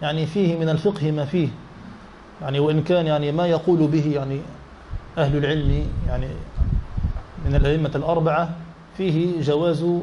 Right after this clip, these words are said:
يعني دخول المرأة وهي حائض إلى المسجد وبقاؤها فيه. فهذه المسكينة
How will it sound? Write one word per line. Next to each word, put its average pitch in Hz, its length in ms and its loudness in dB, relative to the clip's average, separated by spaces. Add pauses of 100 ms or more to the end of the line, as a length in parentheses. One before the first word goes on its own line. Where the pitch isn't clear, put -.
يعني 139 220 -6
دخول 143 340 0
المرأة 156 440 0
وهي 139 340 0
حائض 151 300 -2
إلى 143 140 -4
المسجد 139 480 -4
وبقاؤها 135 800 0
فيه. 156 320 0 (800)
فهذه 165 260 2
المسكينة 175 600 0